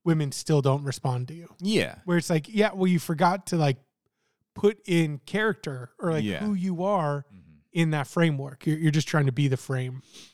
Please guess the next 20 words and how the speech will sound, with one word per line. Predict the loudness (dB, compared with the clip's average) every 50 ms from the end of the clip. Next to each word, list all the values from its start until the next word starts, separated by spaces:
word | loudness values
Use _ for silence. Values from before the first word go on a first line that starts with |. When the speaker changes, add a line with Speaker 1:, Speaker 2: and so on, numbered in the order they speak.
| _ _ _ _ _ _ _ _ _ _ _ _ _ _ _ _ _ _
Speaker 1:
Yeah. | -8 -6 -4 -2 -2 -2 -2 -4 -4
Speaker 2:
Um, | -6 -6
yeah, | -4 -2 -2 -2 -2 -2
there, | -4 -2 -2 -2 -4
here's | -4 -6 -4 -4 -4 -4 -4
a | -6
post | -4 -2 -2 -2 -2 -4
from | -8 -10 -8
the | -6 -4 -4 -4 -6 -8 -8
subreddit | -6 -4 -4 -2 -2 -2 -2 -2 -2
that | -4 -6
I |
thought | -6 -4 -4 -4 -4 -4
was | -6 -8 -8 -8 -10 -10
interesting. | -10 -10 -10 -10 -10 -10 -8 -4 -4 -4 -4 -4
Theory | -6 -8 _ -6 -4 -2 -2 -2
about | 0 0 0 0 0 -2
the | -4 -8
DeGrasso | -8 -6 -8 -8 -6 -4 -2 0 0 0 0 -2 -4 -4 -2 -2 0 -2
men | -2 -2 -2 -4 -4 -4 -4 -6 -8 -10